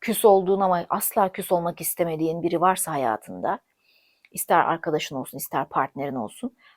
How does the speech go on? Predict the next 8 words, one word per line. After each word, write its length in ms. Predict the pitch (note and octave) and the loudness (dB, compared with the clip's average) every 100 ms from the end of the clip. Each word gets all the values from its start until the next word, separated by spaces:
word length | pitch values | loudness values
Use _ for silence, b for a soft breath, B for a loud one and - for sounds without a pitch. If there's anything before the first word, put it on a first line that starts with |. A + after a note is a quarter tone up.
| - | -6
bu 100 | A3+ | -4
kişiyle 320 | A#3+ - F#3+ | -2 0 2
evet 280 | G3 E3 D3+ | 2 0 -2
tekrar 340 | B3+ C4 G3+ | -4 4 4
ilişkinin 560 | - F#3 F#3 E3+ F3+ D#3 | 4 0 -4 -4 -6 -6
dizayn 380 | D#3 E3 E3 E3 | 0 2 2 -2
edilmesi, 680 | D#3 D#3 D3+ - - C3+ | -6 -6 -6 -8 -6 -6
sağlamlaştırılması, 1500 | C#3+ - D3+ D3+ E3 E3+ E3 - - D#3 D3 C#3 - A2 - | -6 0 4 6 4 2 -2 -4 -6 -6 -4 -6 -6 -4 -6